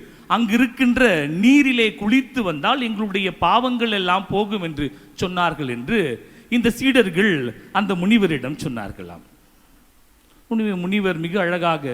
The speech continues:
"நல்லது, நீங்கள் தாராளமாக போங்கள்" என்று சொல்லி, "ஒரு நிமிடம்" என்றாராம். எல்லா சீடர்களும் அவரை பார்த்தார்கள், ஏதாவது வழி செலவுக்கு காசு கொடுப்பார் அப்படின்னு. உள்ளே இருந்து ஒரு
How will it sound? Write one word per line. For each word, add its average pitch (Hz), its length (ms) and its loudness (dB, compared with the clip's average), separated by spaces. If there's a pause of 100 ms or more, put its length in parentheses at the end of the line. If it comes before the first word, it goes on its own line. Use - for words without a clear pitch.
(140)
"நல்லது, 175 480 -6 (1200)
நீங்கள் 131 260 -6
தாராளமாக 196 640 0
போங்கள்" 127 380 -6
என்று 120 220 -8
சொல்லி, 156 340 -4 (400)
"ஒரு 247 260 6
நிமிடம்" 214 440 4
என்றாராம். 98 480 -12 (1120)
எல்லா 233 180 4
சீடர்களும் 208 560 0
அவரை 175 220 -2
பார்த்தார்கள், 147 760 -2 (580)
ஏதாவது 151 340 -2
வழி 160 180 -2
செலவுக்கு 135 340 -4
காசு 139 280 -4
கொடுப்பார் 107 400 -8
அப்படின்னு. 95 320 -10 (1400)
உள்ளே 254 340 4
இருந்து 240 340 2
ஒரு 196 140 2